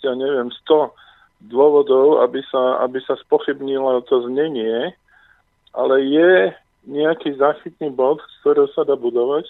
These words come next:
to je bod číslo jedna. Bod číslo dva, veľmi dôležité je, že, e, Európa, e, minimálne Merkelová a Holand sa spamätali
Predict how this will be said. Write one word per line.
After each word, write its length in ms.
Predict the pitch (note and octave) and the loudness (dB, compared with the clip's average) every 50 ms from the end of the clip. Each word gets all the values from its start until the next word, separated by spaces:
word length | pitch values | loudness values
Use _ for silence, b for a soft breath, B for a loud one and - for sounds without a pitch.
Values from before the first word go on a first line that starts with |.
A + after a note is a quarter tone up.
| _ | _
to 120 | - C#3+ C3+ | -4 -4 -2
je 40 | |
bod 200 | B2+ B2 B2+ B2+ | -2 -4 -6 -6
číslo 320 | - - - - - B2 A#2+ | -8 -14 -14 -8 -4 -4 -2
jedna. 200 | B2+ C3 D#3 D#3+ | -2 -2 -4 -6
Bod 200 | D3 B2 C#3+ - | -4 -4 -6 -4
číslo 320 | - E3 - - D#3 C#3+ | -6 -10 -8 -4 -2 -2
dva, 320 | C3+ C3+ C3+ C3 C3 C#3 C#3+ | -2 0 0 -2 0 0 0
veľmi 320 | C3+ C3 C#3 D3+ D3+ C#3 | 0 -2 -2 -2 -6 -8
dôležité 480 | B2 B2 B2 B2+ C3+ C3 - D3 C#3+ - | -6 -6 -6 -6 -8 -10 -14 -14 -8 -6
je, 260 | C3+ B2+ B2 B2 C3 C3 | -4 -4 -2 -2 -4 -4
že, 160 | - - C3+ | -4 -4 -6
e, 60 | C3 _ b b b b b b b b b _ _ _ _ - A2+ B2 B2 A#2+ A#2+ - C3+ | -6 _ b b b b b b b b b _ _ _ _ -2 0 2 2 2 2 2 2
Európa, 480 | C#3+ E3 F3 F3 E3+ D#3+ E3 - D#3 D3+ D#3 D#3 D#3+ E3+ | 2 2 4 2 2 2 2 2 2 4 4 2 2 0
e, 60 | F3 E3+ B B B B - C3+ B2+ B2 B2+ | -2 -6 B B B B -8 -4 -4 -4 -4
minimálne 560 | C3 C#3 D3+ E3 E3+ D#3+ D#3 D#3 D3+ D3+ D#3 | -6 -8 -8 -8 -6 -4 0 2 2 2 0
Merkelová 880 | D3 C#3+ C#3 C#3+ D3+ D3+ - - D#3+ D3 C#3+ C#3+ C#3 C#3 D3 C#3+ D3 C#3 | -2 -4 -4 -6 -6 -6 -4 0 2 2 4 4 4 4 2 2 0 0
a 60 | B2+ C#3 | -2 -2
Holand 320 | C#3 D3 D3 C3 B2+ B2 | -2 -2 -2 -4 -6 -6
sa 80 | - C#3+ | -10 -10
spamätali 800 | - - - D3+ D#3+ D#3+ D3 C#3+ - B2+ A#2+ A#2 A#2 A#2+ C3 | -10 -6 -4 -4 -2 -2 -4 -4 -2 -2 -2 -2 -2 -6 -8